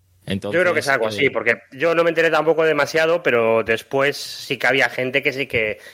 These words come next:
Speaker 2: que le decían que había habido un, había habido como espectáculo, había habido todo. Yo lo tengo claro en estas cosas, ¿eh?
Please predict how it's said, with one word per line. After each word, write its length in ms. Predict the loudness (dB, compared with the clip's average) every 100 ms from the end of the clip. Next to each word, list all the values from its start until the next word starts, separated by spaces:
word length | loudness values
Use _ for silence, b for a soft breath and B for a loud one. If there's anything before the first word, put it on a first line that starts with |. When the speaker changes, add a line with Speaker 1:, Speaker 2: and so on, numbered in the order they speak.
| B
Speaker 2:
que 120 | -6
le 80 | -4
decían 240 | -2 -2
que 80 | 0
había 160 | 0 0
habido 240 | -2 -2
un, 840 | 0 -2 -4 -10 -12 -14 -16 -16 -16 -6
había 200 | 0 0
habido 240 | 0 -2
como 220 | -4 -6
espectáculo, 640 | -4 -4 -2 -2 0 2 2
había 160 | 2
habido 180 | 0 -2
todo. 140 | -2 -4 B B
Yo 80 | 0
lo 60 | 4
tengo 220 | 2 2
claro 240 | 4 4
en 80 | 2
estas 180 | -2 -4
cosas, 340 | 0 0 2
¿eh? 180 | 0 -2